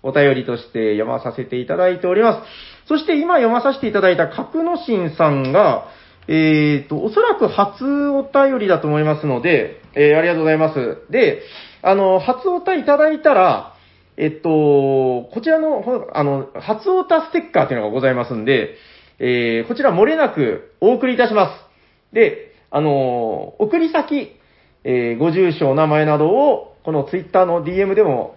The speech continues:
えー、メールでも結構ですんで、こちらに送っていただいたら、えー、お医者さんに初オタステッカー、まだまだいっぱい余っております。こちらを差し上げますので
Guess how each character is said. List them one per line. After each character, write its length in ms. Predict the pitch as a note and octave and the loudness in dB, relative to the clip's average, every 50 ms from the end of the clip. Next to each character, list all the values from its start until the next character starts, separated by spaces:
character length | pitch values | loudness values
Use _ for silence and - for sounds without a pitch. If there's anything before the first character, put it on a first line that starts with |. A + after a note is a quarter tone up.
| - | -6
え 160 | - C3+ B2+ B2+ | -4 -2 -2 0
ー、 20 | |
メ 120 | D3 E3 | 0 0
ー 20 | F3 | 0
ル 60 | F#3 | 2
で 60 | F#3+ F3+ | 0 0
も 100 | D3+ D3 | 0 0
結 180 | G3+ F#3+ G3 | -2 -2 -2
構 100 | - F3+ | 0 0
で 100 | D#3 C#3 | 0 0
す 100 | C#3 D3+ | 0 -2
ん 80 | C#3+ D#3 | -2 2
で、 340 | G3+ A3 D3+ - - - - - | 2 2 2 2 -4 -10 -10 -8
こ 80 | F3+ | -6
ち 80 | - G#3+ | -2 0
ら 80 | G#3 G3+ | 0 0
に 80 | G3+ | 0
送 160 | G3+ G#3 C4+ | 0 -4 -4
っ 40 | C4 | -4
て 120 | - C#4 C4+ | -4 -2 2
い 40 | |
た 100 | C4+ C4+ | 2 4
だ 60 | C4+ C4 | 4 4
い 80 | B3+ | 2
た 80 | B3+ B3 | 2 2
ら、 300 | A3 D#3+ B2 - - - - _ _ _ _ _ _ - | 2 2 2 -2 -6 -12 -20 _ _ _ _ _ _ -6
え 640 | B2 B2+ B2 A#2+ A#2+ A#2 A2+ A2+ A2 G#2+ G#2 G2 - | -2 -2 0 0 0 -2 -2 -2 -2 -2 -2 -4 -4
ー、 20 | |
お 40 | C3+ | -4
医 20 | |
者 140 | - D3 B2+ | -2 -2 -2
さ 100 | C#3 C3 | 0 -2
ん 40 | B2 | -2
に 80 | B2 | -2
初 240 | A#2+ C#3 C#3+ - A3+ | -4 -4 -4 -2 -2
オ 100 | A#3+ A3+ | -2 0
タ 120 | A3+ G#3+ - | 0 0 0
ス 40 | - | 0
テ 80 | G3 | -4
ッ 80 | E3+ - | -4 -2
カ 220 | - C#3+ A2+ G2+ - | -2 -2 -2 -2 -2
ー、 20 | |
ま 100 | A2+ B2 | -2 -2
だ 60 | C3+ | 0
ま 80 | C3+ C3 | 0 2
だ 40 | C#3 | 0
い 40 | C#3+ | 0
っ 20 | C#3+ - | 0 0
ぱ 100 | - F3+ | 0 0
い 40 | F3 | 2
余 140 | G3 A3 A3 | 2 0 0
っ 40 | |
て 80 | A#3 G3+ | 2 0
お 20 | |
り 80 | F3+ D#3+ | 0 2
ま 120 | C3 A2 | 0 -4
す。 60 | - - - _ _ _ _ _ _ | -6 -8 -16 _ _ _ _ _ _
こ 100 | - C#3+ | -8 -4
ち 80 | - | 0
ら 180 | G3 F#3+ F#3 F3 | 2 2 2 2
を 80 | D#3+ - | 2 -2
差 120 | C#3 C3 | -4 -2
し 80 | C3+ C#3 | 0 0
上 60 | C3 | 0
げ 60 | C3 | 0
ま 160 | B2+ B2+ B2+ | 0 -2 -4
す 60 | - | -4
の 120 | B2 A#2 A2+ | -6 -6 -4
で 280 | A#2 G#2+ G2 - - | -4 -4 -6 -6 -10